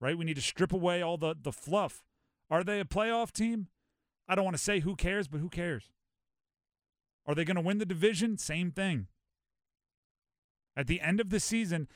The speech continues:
let's make sure we ask ourselves one question when it comes to the Carolina Panthers. Does Bryce Young look like the guy who's going to lead them for the next fifteen years?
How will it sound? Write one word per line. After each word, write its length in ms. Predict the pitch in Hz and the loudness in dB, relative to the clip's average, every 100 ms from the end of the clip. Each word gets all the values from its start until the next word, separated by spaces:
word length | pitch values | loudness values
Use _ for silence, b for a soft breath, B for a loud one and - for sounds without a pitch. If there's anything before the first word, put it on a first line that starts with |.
| b | b
let's 220 | - 156 185 | -4 -2 -2
make 200 | 202 - | -2 -2
sure 200 | 214 208 | 0 2
we 120 | 202 | 2
ask 240 | 196 - | 0 0
ourselves 400 | 202 160 196 160 | -2 0 -2 -4
one 380 | 143 156 180 208 | -4 -2 -2 -2
question 500 | 180 190 185 - 165 | 0 0 0 0 2
when 120 | 156 | 2
it 40 | 143 | 2
comes 220 | 156 131 | 0 0
to 80 | 135 | -4
the 80 | |
Carolina 400 | 123 135 127 123 | 0 2 2 2
Panthers. 500 | 117 120 107 92 - - _ _ _ _ _ _ _ _ _ _ _ _ _ - | 2 0 0 -6 -14 -20 _ _ _ _ _ _ _ _ _ _ _ _ _ -2
Does 180 | 151 123 | 0 0
Bryce 420 | 113 135 185 190 | 2 2 2 0
Young 200 | 190 190 | 0 0
look 160 | 160 | -2
like 200 | 180 175 | -2 -4
the 80 | - | -4
guy 480 | 151 220 214 165 160 b b | 0 2 2 0 -4 b b
who's 180 | - 139 104 - | -6 -6 -4 2
going 340 | 160 180 202 | 4 4 0
to 120 | 185 | 0
lead 260 | 190 196 185 | 0 0 2
them 160 | 196 190 | 0 0
for 140 | 190 | -2
the 80 | 185 | -2
next 220 | 180 - | -2 -4
fifteen 460 | 185 165 - 147 127 | -2 -2 -2 -2 -2
years? 360 | 107 80 - | -4 -6 -18